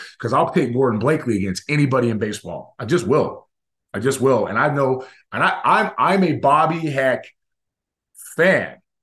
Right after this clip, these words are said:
Like, I got a Bobby Heck fat head on my wall, you know, and, and, and, and Darren Johnson and, and, and Jack Zoran. I got a lot of guys that can really evaluate, you know, Mike, that I've known, Mike Rickard,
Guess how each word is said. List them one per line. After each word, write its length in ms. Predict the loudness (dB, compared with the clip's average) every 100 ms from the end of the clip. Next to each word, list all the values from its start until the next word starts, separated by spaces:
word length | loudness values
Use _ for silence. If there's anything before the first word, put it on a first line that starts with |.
| _ _ _
Like, 140 | -4 -2
I 60 |
got 240 | 0 -2 -2
a 40 |
Bobby 340 | 2 2 0
Heck 240 | -2 -4 -4
fat 460 | -10 -2 -2 -2
head 180 | -2 -4
on 140 | -4 -6
my 160 | -6
wall, 420 | -2 -2 -2 -6 -8
you 80 |
know, 140 | -4 -4
and, 160 | -4
and, 280 | -4 -4 -8
and, 200 | -8 -10
and 160 | -8 -4
Darren 340 | -2 0 0
Johnson 600 | 0 0 0 -2 -4 -6
and, 160 | -8 -10 -16 -10
and, 200 | -4 -4
and 280 | -2 -4 -2
Jack 240 | 0 0
Zoran. 260 | -2 -2 0
I 80 | 0
got 220 | 0 -2
a 20 |
lot 300 | 0 2 2
of 100 | 0
guys 320 | 0 0 0
that 120 | -4 -8
can 100 | -4
really 180 | -4
evaluate, 540 | -4 -4 -2 -4 -6 -8
you 80 | -6
know, 100 | -4
Mike, 300 | -2 -2 -4
that 120 | -4
I've 140 | -2
known, 180 | -4 -2
Mike 200 | -2 -2
Rickard, 460 | -2 -2 -2 -4